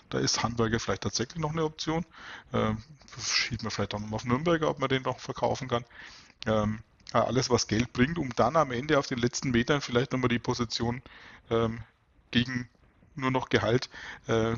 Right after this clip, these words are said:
adäquat besetzen zu können. Denkbar schon, ich kann mir, ich erwarte mir schon noch viel Bewegung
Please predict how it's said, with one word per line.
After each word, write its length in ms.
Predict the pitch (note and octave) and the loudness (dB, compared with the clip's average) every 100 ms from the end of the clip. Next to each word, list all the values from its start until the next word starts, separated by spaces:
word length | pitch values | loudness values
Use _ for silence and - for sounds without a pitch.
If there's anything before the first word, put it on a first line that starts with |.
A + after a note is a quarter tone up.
| - | -2
adäquat 540 | B2 C3 - A#2+ - | 0 2 2 0 0
besetzen 400 | C3 - - D#3 | 0 0 0 -6
zu 100 | - | -8
können. 260 | - G2 G2 - - - - _ _ B2 | -6 -6 -8 -8 -8 -8 -20 _ _ 2
Denkbar 340 | D3+ D#3+ D3 | 2 2 2
schon, 220 | D3 F#3+ | 2 -2
ich 120 | E3+ | -2
kann 140 | - C#3 | 0 2
mir, 140 | C#3 | 2
ich 100 | D#3 | 2
erwarte 300 | C#3 B2 - | 4 4 0
mir 100 | D#3 | -2
schon 160 | - D3+ | -2 -6
noch 80 | D3 | -6
viel 220 | C#3+ C#3 - | -4 -6 -6
Bewegung 440 | C3 A2+ G#2 G#2+ | -4 -2 -2 -4